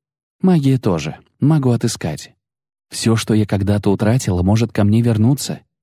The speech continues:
Клянусь, ты удивишься, когда мы встретимся снова». Мисли отвернулась. Долго смотрела на розово-голубые облака,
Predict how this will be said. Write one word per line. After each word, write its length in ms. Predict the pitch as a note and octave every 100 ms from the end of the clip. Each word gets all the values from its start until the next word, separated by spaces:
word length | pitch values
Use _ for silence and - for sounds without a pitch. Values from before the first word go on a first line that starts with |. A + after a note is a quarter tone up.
| _
Клянусь, 500 | - B2+ G#2 C3+ A#2
ты 120 | -
удивишься, 760 | C#3 B2+ A#2+ B2 A#2 E3 - F3+
когда 280 | E3 C3+ A#2+
мы 100 | A2
встретимся 580 | - A2+ F#2+ F#2+ -
снова». 520 | A2 - F2+ C#2+ C2+ - _ _ _ _ _ _ _ _ _ -
Мисли 480 | E2+ G#2 - A2+ -
отвернулась. 840 | G#2 G2 F#2 F2+ C#2+ A#1+ - - _ _ -
Долго 360 | F#2 C#3 D#3+ A#2
смотрела 560 | - F#2 - C#3+ A#2+
на 120 | F#2+ F#2+
розово-голубые 840 | B2 G#2+ F#2 E2+ E2 D#2 A#2+ F#2+
облака, 560 | D2 D2 - B2+ B2